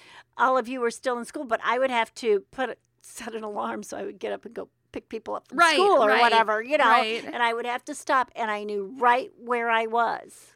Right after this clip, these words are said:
Speaker 2: Absolutely.
Speaker 1: And that, that was my advan-, and, you know, I worked with Deirdre for years, and she sewed with needle up.
Speaker 2: That's right.
Speaker 1: That's what she liked. So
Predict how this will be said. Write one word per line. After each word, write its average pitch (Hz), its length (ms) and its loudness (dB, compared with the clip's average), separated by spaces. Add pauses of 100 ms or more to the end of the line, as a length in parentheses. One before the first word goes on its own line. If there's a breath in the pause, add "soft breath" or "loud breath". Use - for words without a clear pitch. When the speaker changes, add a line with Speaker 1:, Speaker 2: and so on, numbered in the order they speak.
Speaker 2:
Absolutely. 208 640 -6
Speaker 1:
And 240 220 -4
that, 220 240 -8
that 330 220 4
was 277 160 -4
my 262 220 -4
advan-, 247 240 -10
and, 214 280 -4
you 247 120 -10
know, 202 320 -2 (140)
I 214 140 -6
worked 214 220 -6
with 196 180 -8
Deirdre 302 340 -8
for 220 120 -14
years, 214 360 -4
and 185 160 -14
she 220 300 -10
sewed 240 460 -6
with 190 320 -10
needle 202 400 -4
up. 427 300 -4 (260)
Speaker 2:
That's 185 240 -10
right. 254 160 -2
Speaker 1:
That's 202 240 0
what 240 120 -4
she 311 220 -6
liked. 330 440 -2 (320 loud breath)
So 302 280 4